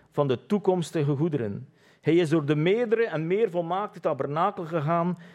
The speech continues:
die niet met handen is gemaakt, die is niet van onze, die niet van deze schepping is." Met andere woorden, Jezus is de bemiddelaar. De tabernakel, daar wordt bedoeld met de hemel. Het heilige der heiligen.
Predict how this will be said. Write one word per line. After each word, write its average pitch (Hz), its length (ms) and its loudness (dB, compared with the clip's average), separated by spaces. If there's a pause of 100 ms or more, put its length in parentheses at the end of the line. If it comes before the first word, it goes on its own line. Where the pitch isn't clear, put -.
(120)
die 156 180 0
niet 156 180 0
met 123 200 0
handen 214 340 2
is 202 120 0
gemaakt, 170 580 -2 (540)
die 131 220 -4
is 127 140 -2
niet 165 200 -2
van 170 160 -4
onze, 165 440 -2
die 156 340 -6 (220)
niet 165 260 0
van 180 140 0
deze 165 240 2
schepping 151 440 -2
is." - 240 -8 (300)
Met 143 160 4
andere 190 260 4
woorden, 220 540 2 (260)
Jezus 196 640 2
is 156 180 -2
de 156 120 0 (400)
bemiddelaar. 151 760 2 (360)
De 139 120 -4
tabernakel, 185 680 4
daar 175 180 2
wordt 170 160 0
bedoeld 185 260 2
met 185 140 2
de 156 60 -2
hemel. 139 580 0 (220)
Het - 160 -6
heilige 180 440 4
der 151 180 2
heiligen. 131 680 0